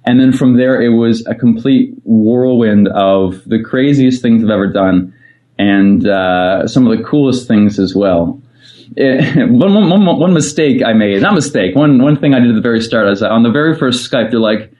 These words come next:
"So what, what are you comfortable doing? Like, let's say you were going to jump out of a plane. Would that be okay?" And I was like, "Look, guys, I, I spend my life trying to find the freakiest stuff to eat and the coolest things to do. There's no way you can make me uncomfortable. Try your best."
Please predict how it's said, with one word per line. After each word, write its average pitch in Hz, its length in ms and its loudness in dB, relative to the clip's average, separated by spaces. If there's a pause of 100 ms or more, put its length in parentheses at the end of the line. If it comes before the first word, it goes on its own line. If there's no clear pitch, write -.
(260)
"So - 540 -2
what, 247 260 0
what 285 120 2
are 392 40 4
you 403 120 2
comfortable 151 800 0
doing? 107 500 2
Like, 98 380 -2
let's 175 240 -2
say 180 260 2
you 156 220 2
were 147 160 2
going 139 320 2
to 135 140 0
jump 127 200 0
out 123 160 -2
of 117 80 -4
a 113 100 -4
plane. 95 640 2
Would 120 140 2
that 147 200 -2
be 160 100 2
okay?" 156 400 0
And 110 120 0
I 107 60 0
was 104 140 -2
like, 104 100 -2
"Look, 110 220 0
guys, 90 420 -4 (560)
I, 123 540 0 (100)
I 127 300 -4
spend 147 500 -2
my 139 200 0
life 123 480 -2
trying 123 380 0
to 113 80 0
find 123 440 0
the 101 60 -2
freakiest 139 540 -2
stuff 117 320 -6
to 117 60 -2
eat 113 280 0
and 104 100 2
the 104 80 -2
coolest 120 340 -2
things 113 220 0
to 107 100 0
do. 101 200 0
There's 107 180 0
no 151 400 2
way 135 300 2
you 117 220 4
can 107 120 0
make 104 180 -2
me 101 80 0
uncomfortable. 101 600 -4
Try 147 240 -2
your 120 240 0
best." 104 520 -6